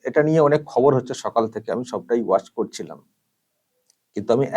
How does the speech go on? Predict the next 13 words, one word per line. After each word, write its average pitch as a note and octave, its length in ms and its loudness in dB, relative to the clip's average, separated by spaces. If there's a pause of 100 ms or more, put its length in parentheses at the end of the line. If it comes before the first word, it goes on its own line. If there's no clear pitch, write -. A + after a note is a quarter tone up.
একটা - 240 -6
বিষয় E3 240 4
লক্ষ্য B2 340 0
করছিলাম A#2+ 480 0 (880)
যে A2+ 280 2 (920)
তৃণমূল C#3+ 320 4
কংগ্রেসের D#3+ 480 2
লোকজনেরা C3 580 4 (200)
এটাকে A#2 360 -8
কিভাবে G#2 460 0
দেখছেন। F2+ 420 -8 (1700)
তো - 60 -6
তাদের C3+ 380 8